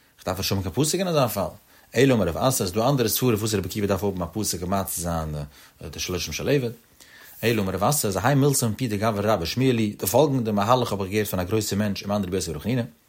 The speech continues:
סלקא דעת רחמנא, איך וואלט אפשר קענען קלערן, אז הוי, לא מיר רבי עקיבא, אף טעם שכב באדם, שלום במוסר נזק שולם.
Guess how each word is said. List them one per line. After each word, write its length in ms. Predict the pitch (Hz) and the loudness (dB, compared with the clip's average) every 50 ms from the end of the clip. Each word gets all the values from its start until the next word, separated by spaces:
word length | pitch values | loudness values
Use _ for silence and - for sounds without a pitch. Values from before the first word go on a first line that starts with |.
| _ - - - - - - - - - | _ -20 -20 -20 -20 -20 -20 -20 -10 -6
סלקא 360 | - - 151 170 160 143 113 | 0 2 4 4 2 0 0
דעת 240 | 104 107 104 98 - | 0 0 0 0 -2
רחמנא, 480 | 95 98 95 110 135 123 104 104 101 98 - | -4 -2 0 0 0 2 0 0 -2 -2 -2
איך 140 | 139 156 147 | -2 -2 -2
וואלט 100 | 113 104 | -2 -4
אפשר 220 | 101 98 101 98 | -4 -4 -6 -6
קענען 220 | 92 - 101 98 | -6 -6 -8 -6
קלערן, 300 | - 107 113 131 120 98 | -4 -2 0 0 0 -2
אז 120 | - - - | -4 -4 0
הוי, 240 | 110 151 160 156 143 | 2 4 6 6 6
לא 240 | 101 92 104 107 | 4 2 0 0
מיר 100 | 104 101 | 0 0
רבי 120 | 101 95 104 | 0 -2 -2
עקיבא, 400 | 98 - 107 98 92 - - 107 | -4 -4 -4 -4 -4 -4 -4 -4
אף 140 | 104 - - | -4 -6 -4
טעם 200 | - 107 101 98 | -2 -2 -2 -2
שכב 200 | - - - 107 | -4 -2 -2 -2
באדם, 460 | 101 101 98 110 110 110 104 101 101 | -2 -2 -2 -2 -2 -2 -2 -2 -2
שלום 280 | - 110 104 107 98 | 0 0 0 0 0
במוסר 240 | 98 104 101 - 104 | -2 -2 -2 0 0
נזק 240 | 101 101 98 101 95 | 0 0 0 -2 -4
שולם. 360 | - - 120 131 120 107 101 | -4 -2 -2 0 0 0 -2